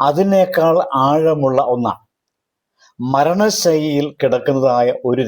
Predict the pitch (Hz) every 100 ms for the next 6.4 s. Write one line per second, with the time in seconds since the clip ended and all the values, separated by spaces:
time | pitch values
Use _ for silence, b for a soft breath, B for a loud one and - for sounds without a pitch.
0 | 107 110 104 120 104 95 117 - _ _
1 | _ _ _ _ _ 170 170 180 151 139
2 | 175 190 196 190 185 131 131 135 151 123
3 | 113 110 82 _ _ _ 110 113 101 160
4 | 156 - 180 131 104 110 95 - _ _
5 | - 107 107 98 - 120 156 147 147 131
6 | 107 - 113 113